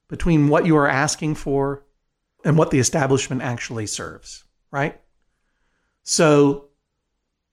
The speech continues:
if you are in a hat store and you ask for Kung Pao chicken,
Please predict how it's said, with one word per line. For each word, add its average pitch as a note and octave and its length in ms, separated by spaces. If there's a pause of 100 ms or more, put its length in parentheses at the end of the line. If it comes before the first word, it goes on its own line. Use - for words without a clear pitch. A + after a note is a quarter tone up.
(120)
if D#3+ 180
you F3+ 180
are E3+ 200
in D3 160
a B2+ 160
hat B3 420
store F2+ 580 (360)
and D3+ 120
you C#3+ 120
ask D3 220
for C#3+ 100
Kung D3+ 280
Pao D3+ 200
chicken, A#3 480